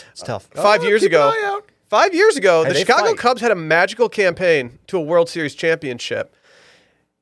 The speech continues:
Speaker 2: And a one hundred eight-year curse was lifted. The new podcast, The Run, relives the two thousand sixteen postseason game by game, all the drama on and off the field, plus interviews with players, coaches, and celebrity Cubs fans.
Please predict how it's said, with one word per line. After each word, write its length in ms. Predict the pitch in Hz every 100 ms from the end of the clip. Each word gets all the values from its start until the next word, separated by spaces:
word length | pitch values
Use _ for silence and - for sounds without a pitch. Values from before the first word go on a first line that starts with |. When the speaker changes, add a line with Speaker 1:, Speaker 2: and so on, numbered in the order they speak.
| -
Speaker 2:
And 80 | 147
a 40 |
one 280 | 120 143 180
hundred 260 | 175 151 -
eight-year 320 | 151 147 135
curse 380 | - 170 180 139
was 320 | 151 185 170
lifted. 340 | 170 196 151
The 60 | 147
new 100 | 175
podcast, 460 | 180 165 160 165
The 80 | -
Run, 240 | 135 156 143
relives 340 | 147 156 160
the 80 | -
two 140 | -
thousand 180 | 147 131
sixteen 340 | - 143 143
postseason 480 | 127 143 147 139 123
game 220 | 120 127
by 140 | 131 127
game, 320 | 131 135 139
all 160 | 147 175
the 80 | 156
drama 380 | 127 120 120 -
on 180 | 143 185
and 80 |
off 180 | 143 139
the 80 | 139
field, 320 | - 120 120
plus 180 | 143 123
interviews 320 | 147 139 131
with 100 | 113
players, 320 | - 165 165 -
coaches, 360 | 156 143 143
and 160 | - 135
celebrity 380 | 131 131 127 117
Cubs 320 | - 156 -
fans. 360 | 165 147 143